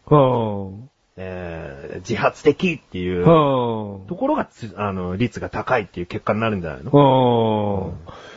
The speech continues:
Speaker 1: あながちすごく間違ってないと思うけどね。
Speaker 2: うん。
Speaker 1: やっぱお-、おしゃれは足元からっていうからね。
Speaker 2: うん。
Speaker 1: うん。
Speaker 2: だから、こういう結果が心理テストにまた繋がるんだろうね。
Speaker 1: うん。
Speaker 2: うん。あなたはスニーカーを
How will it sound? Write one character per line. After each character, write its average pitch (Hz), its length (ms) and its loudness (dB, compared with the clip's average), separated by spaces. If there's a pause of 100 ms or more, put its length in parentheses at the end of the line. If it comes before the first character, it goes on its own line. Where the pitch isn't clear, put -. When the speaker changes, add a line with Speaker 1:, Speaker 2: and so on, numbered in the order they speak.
(120)
Speaker 1:
あ 135 100 4
な 180 100 8
が 180 120 6
ち 175 120 -4
す 180 100 -4
ご 165 80 4
く 135 120 -6
間 117 120 0
違 160 240 4
っ - 40 0
て 120 120 -2
な 147 140 2
い 139 80 0
と 110 80 -8
思 101 120 -12
う 101 40 -10
け 95 100 -14
ど 92 120 -10
ね。 104 80 -4
Speaker 2:
う 110 40 -2 (100)
ん。 104 380 -6 (120)
Speaker 1:
や 151 80 2
っ - 20 4
ぱ 135 80 6
お-、 135 300 6
お 160 100 6
し 147 80 2
ゃ 185 60 6
れ 151 100 2
は 113 140 2
足 127 180 -4
元 165 220 -2
か 110 120 -2
ら 101 80 -4
っ - 40 -18
て 127 100 -4
い 127 40 4
う 120 60 0
か 98 100 -6
ら 107 280 2
ね。 104 60 2
Speaker 2:
う - 20 0
ん。 87 340 -6
Speaker 1:
う 120 80 2 (320)
ん。 92 80 -16
Speaker 2:
だ 202 100 6
か 220 80 6
ら、 175 360 4
こ 202 180 8
う 220 60 6
い 220 140 2
う 214 80 2
結 202 240 0
果 214 140 0
が 226 280 4
心 190 280 0
理 190 80 -2
テ 208 100 0
ス - 80 -12
ト 117 80 -6
に 101 80 -2
ま 95 100 -4
た 95 120 -8
繋 110 200 -4
が 107 80 -2
る 110 80 -2
ん 110 60 -4
だ 87 80 -4
ろ 65 100 -10
う - 40 -10
ね。 92 200 -10
Speaker 1:
う 147 60 6
ん。 117 1160 4
Speaker 2:
う - 0 -
ん。 101 120 -8
あ 127 140 0
な 151 80 0
た 139 120 2
は 107 180 0
ス - 100 -2
ニ 233 220 4
ー 240 40 -4
カ 226 220 6
ー - 20 4
を 190 300 6